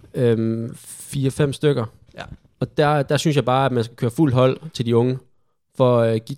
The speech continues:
Speaker 1: dem, øh, noget erfaring
Speaker 2: Ja,
Speaker 1: og prøve at
Speaker 2: især
Speaker 1: få,
Speaker 2: f-,
Speaker 1: få en
Speaker 2: især
Speaker 1: landsholdstur.
Speaker 2: især når det bare lige er en færge.
Speaker 1: Ja.
Speaker 2: Bum.
Speaker 1: Det,
Speaker 2: Øh,
Speaker 1: øh, det,
Speaker 2: sidste
Speaker 1: det
Speaker 2: år var
Speaker 1: kan jeg
Speaker 2: det
Speaker 1: huske
Speaker 2: lidt
Speaker 1: selv i den alder, der var det fandme stort at komme til et, øh, nordisk mesterskab.
Speaker 2: Ja.
Speaker 1: Øhm, og det, det synes jeg er vigtigt, at man giver dem muligheden for.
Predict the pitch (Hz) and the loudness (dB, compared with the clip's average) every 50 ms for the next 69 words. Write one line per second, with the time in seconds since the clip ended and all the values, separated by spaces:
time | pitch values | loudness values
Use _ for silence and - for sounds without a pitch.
0 | - 131 123 123 127 123 120 113 110 110 110 110 110 110 110 113 113 113 110 - | -2 0 0 0 0 0 0 0 0 0 0 -2 -2 -2 -2 0 0 0 0 0
1 | 143 139 123 113 104 104 104 - - 131 131 127 120 117 - - 143 135 120 123 | 0 0 0 0 -2 -2 -4 0 0 2 4 4 2 2 2 2 2 2 0 -2
2 | - 131 135 135 127 127 135 131 - - 110 - - 120 117 113 - 139 - - | -6 -4 -2 0 0 2 0 -2 -2 -6 -10 -8 -6 -6 -6 -6 -8 -6 -2 -2
3 | 151 139 131 120 117 113 - 120 127 127 127 127 127 127 113 107 101 98 98 95 | -2 0 -2 -2 -4 -2 -2 0 0 0 0 0 0 0 0 -2 -2 -4 -6 -8
4 | 107 - - 110 113 120 117 117 - _ _ _ _ _ _ _ 113 107 101 - | -6 -2 0 0 0 0 -2 -4 -10 _ _ _ _ _ _ _ -10 -10 -10 -14
5 | _ _ _ 120 117 120 117 - - _ _ _ _ _ _ _ 131 127 127 123 | _ _ _ -2 -2 -2 -4 -10 -18 _ _ _ _ _ _ _ 0 2 2 2
6 | 120 117 113 113 110 - - _ _ _ _ _ - 135 160 156 - 160 131 117 | 2 2 0 -2 -4 -8 -14 _ _ _ _ _ -2 -2 -2 0 0 0 0 2
7 | - 139 127 120 147 143 139 147 156 156 147 131 117 131 123 131 131 123 107 - | 4 2 4 4 2 2 4 4 4 4 4 2 0 0 2 2 0 0 -2 -2
8 | 127 123 117 117 113 107 - _ _ _ _ - 135 135 127 - - 131 110 107 | -2 -2 0 -2 -2 -4 -8 _ _ _ _ -6 -6 -6 -4 -4 -4 -4 -4 -4
9 | 113 - - - 117 113 - - 113 110 113 117 117 113 117 120 110 127 117 110 | -6 -12 -12 -10 -10 -10 -8 -8 -8 -8 -8 -6 -6 -4 -2 -2 -2 -4 -6 -6
10 | - - - 127 - - 120 117 - _ _ _ _ _ _ _ _ _ _ _ | -6 -10 -12 -12 -12 -12 -14 -16 -18 _ _ _ _ _ _ _ _ _ _ _
11 | _ _ - 110 107 - - - - - - 117 117 110 - - 123 - 135 120 | _ _ -8 -8 -8 -8 -8 -10 -10 -6 -2 -2 -2 -2 0 -2 0 0 0 0
12 | - 123 110 107 107 104 107 104 117 123 117 - 113 113 110 107 107 107 - 120 | 0 0 0 0 0 0 -2 -2 -2 -4 -4 -4 -6 -4 -4 -4 -4 -2 -2 -2
13 | 113 117 117 117 117 113 107 110 - - 113 117 | -2 -2 -2 0 0 0 -2 -2 -4 -6 -6 -6